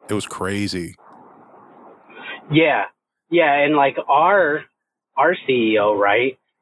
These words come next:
Speaker 2: if you send something to him, supposedly, it goes to a secretary or it goes to a team of secretaries,
Speaker 1: Right.
Speaker 2: more, more than likely, and then they filter it back down to the individuals at the regions and whatnot.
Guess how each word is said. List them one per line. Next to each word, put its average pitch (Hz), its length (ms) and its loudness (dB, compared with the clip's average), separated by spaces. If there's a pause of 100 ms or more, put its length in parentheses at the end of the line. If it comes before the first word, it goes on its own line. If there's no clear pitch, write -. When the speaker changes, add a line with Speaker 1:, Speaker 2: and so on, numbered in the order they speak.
(480)
Speaker 2:
if 127 180 2
you 143 180 4
send 151 240 2
something 139 440 0 (100)
to 117 140 0 (180)
him, 117 440 0 (260)
supposedly, 113 500 0 (100)
it 185 120 -4
goes 196 220 2
to 214 80 4
a 180 40 0 (100)
secretary 131 580 -2 (120)
or 147 140 2
it 147 60 2
goes 147 240 2
to 165 60 6
a 123 100 2 (120)
team 170 380 0 (240)
of 113 80 0 (100)
secretaries, 101 560 2
Speaker 1:
Right. 110 100 0
Speaker 2:
more, 117 200 0
more 127 240 4
than 113 120 0
likely, 135 500 0 (340)
and 175 160 4
then 175 140 4
they 170 220 4
filter 170 380 2
it 135 140 -2
back 120 340 -2
down 123 400 0 (500)
to 156 120 2
the 139 240 2
individuals 123 800 0
at 113 180 0
the 117 220 2
regions 107 600 0
and 110 200 0
whatnot. 104 480 0